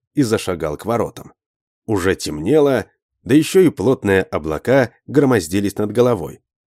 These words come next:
Но потом внезапно полыхнула молния, и в её свете я увидел, что площадь перед кафедральным собором пуста. Пол неба заслонял тёмный силуэт здания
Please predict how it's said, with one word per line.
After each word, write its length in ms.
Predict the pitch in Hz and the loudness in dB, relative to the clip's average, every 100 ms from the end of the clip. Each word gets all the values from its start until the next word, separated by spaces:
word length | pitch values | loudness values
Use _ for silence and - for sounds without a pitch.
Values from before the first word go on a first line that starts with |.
| _ | _
Но 140 | - 85 | -8 -6
потом 460 | 78 - 110 131 | -6 -2 0 0
внезапно 680 | 85 87 80 85 123 - 95 | -2 -4 -4 -2 -2 -2 -4
полыхнула 560 | - 90 - 123 101 73 | -2 -4 -4 -4 -4 -4
молния, 640 | 87 156 151 151 143 - _ _ _ | 0 2 4 4 4 2 _ _ _
и 140 | - 110 | 0 0
в 60 | |
её 260 | 98 101 95 | 2 2 2
свете 420 | - 127 135 98 | 2 2 2 0
я 180 | 90 78 | -2 -4
увидел, 480 | 78 165 147 143 - _ | 0 2 4 4 2 _
что 240 | - 117 | -8 -4
площадь 560 | 104 113 147 - 104 - | -2 2 2 2 -6 -4
перед 260 | 107 95 - | -4 -4 -4
кафедральным 680 | 95 117 107 117 95 87 78 | -6 -4 -2 0 0 -2 -6
собором 680 | - 80 90 117 110 104 _ | -6 -4 0 0 0 -2 _
пуста. 480 | - 143 - 82 - _ _ _ _ _ _ _ - | -6 -4 -4 -8 -10 _ _ _ _ _ _ _ -2
Пол 280 | 98 85 | 0 0
неба 600 | 78 82 131 123 123 101 80 | -2 0 0 2 2 2 -2
заслонял 640 | 82 104 98 110 131 139 | -4 -4 -2 0 2 0
тёмный 420 | - 131 123 113 101 | 0 -2 0 0 -2
силуэт 460 | - 107 110 90 | -2 0 0 0
здания 720 | 78 - 127 147 143 135 120 | -4 -2 2 4 4 4 2